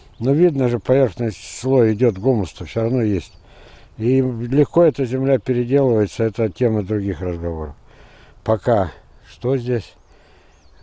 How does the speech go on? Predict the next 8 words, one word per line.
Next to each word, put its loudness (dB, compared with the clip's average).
Почему -4
я 2
показываю? 0
У 4
меня 4
таких -6
участков -4
несколько. -6